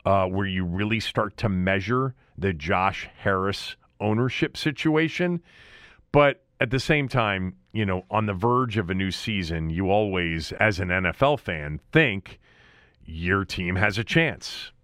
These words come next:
Unless you're an Arizona Cardinals fan this year. They don't have a chance. Um, anyway, uh, chalk it up.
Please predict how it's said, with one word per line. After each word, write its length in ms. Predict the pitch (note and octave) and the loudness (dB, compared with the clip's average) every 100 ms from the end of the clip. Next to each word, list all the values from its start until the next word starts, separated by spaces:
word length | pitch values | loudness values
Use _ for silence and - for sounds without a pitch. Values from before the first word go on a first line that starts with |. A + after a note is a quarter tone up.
| - | 2
Unless 420 | D3 D3 E3 - | 2 4 2 2
you're 120 | D#3+ | 0
an 80 | C#3 | 4
Arizona 420 | C3+ C3+ B2+ A#2 | 4 4 2 0
Cardinals 480 | - C#3 C3 E2+ C2+ | 2 4 4 0 -6
fan 280 | - C#2 A#1+ | -6 -6 -6
this 220 | A#1 - | -6 -6
year. 240 | B1+ - - _ _ - | -8 -12 -18 _ _ -2
They 200 | F2+ C#3 | 2 4
don't 180 | G#2 D#2+ | 2 -2
have 220 | C#2+ A#1+ | -6 -8
a 40 | |
chance. 640 | - - - - - - - _ _ _ - - _ _ | -10 -10 -12 -14 -14 -14 -16 _ _ _ -20 -20 _ _
Um, 640 | G#2+ G#2+ G#2+ G#2+ G2 F#2 E2+ _ | 2 4 4 2 0 -2 -4 _
anyway, 400 | A#2 F2+ A#1 - - _ - | -2 -2 -4 -14 -18 _ -8
uh, 360 | E2 E2 E2 E2 | -4 -2 -2 -4
chalk 420 | - C#3+ B2+ - | -2 2 2 2
it 80 | G2 | 0
up. 220 | F#2 - | 0 -2